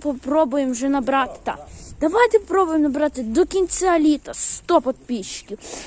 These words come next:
Ми знаємо, що це тяжко, але ми думаємо, що в нас вийде набрати сто підписчиків до кінця літа. Ну що, думаю, ви поняли. Та давайте я вам ще якихось каченят покажу. Вот. Вот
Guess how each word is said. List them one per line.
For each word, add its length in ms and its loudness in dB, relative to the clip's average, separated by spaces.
Ми 120 6
знаємо, 300 2
що 180 -4
це 120 -2
тяжко, 600 -2
але 100 2
ми 260 6
думаємо, 420 0
що 200 -2
в 60 0
нас 320 0
вийде 460 -2
набрати 400 -6
сто 320 0
підписчиків 640 -8
до 160 -10
кінця 540 -2
літа. 340 -12
Ну 260 0
що, 240 -10
думаю, 420 2
ви 140 -2
поняли. 760 -6
Та 100 -10
давайте 420 -4
я 120 -4
вам 140 -4
ще 240 -10
якихось 440 -8
каченят 380 -10
покажу. 420 -12
Вот. 180 -8
Вот 200 -2